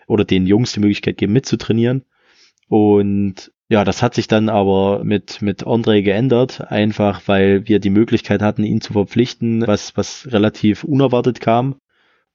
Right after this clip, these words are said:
Und das wollten wir uns dann aber nicht nehmen lassen, einfach weil ja dann auch Richtung zweite Mannschaft sah es mit Torhütern dann schwierig aus. Wir haben dann in letzter Minute noch Konrad überzeugt bekommen, zurückzukehren. Und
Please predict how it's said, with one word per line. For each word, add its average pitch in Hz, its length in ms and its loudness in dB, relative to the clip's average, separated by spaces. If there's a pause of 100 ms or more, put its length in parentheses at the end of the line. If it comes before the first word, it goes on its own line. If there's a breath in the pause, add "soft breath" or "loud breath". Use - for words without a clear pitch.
(140)
Und 104 520 2 (160)
das - 220 -2
wollten 117 180 2
wir 113 80 2
uns 110 100 0
dann 107 160 0
aber 101 180 0
nicht 98 160 -2
nehmen 113 220 2
lassen, 110 300 0
einfach 101 480 -2
weil 101 500 2 (160)
ja 110 240 0
dann 101 180 0
auch 98 220 0
Richtung 101 260 -2
zweite 101 280 -2
Mannschaft 104 400 0
sah 101 100 0
es 101 120 -2
mit 95 120 -6
Torhütern 107 460 0
dann 98 160 -4
schwierig 123 420 0
aus. 110 320 2
Wir 101 80 2
haben 104 140 2
dann 104 180 0
in 104 140 -2
letzter 101 280 -2
Minute 104 300 0
noch 104 160 -2
Konrad 117 480 0
überzeugt 113 460 -2
bekommen, 110 340 -2 (400 soft breath)
zurückzukehren. 110 800 -2 (480 soft breath)
Und 98 640 2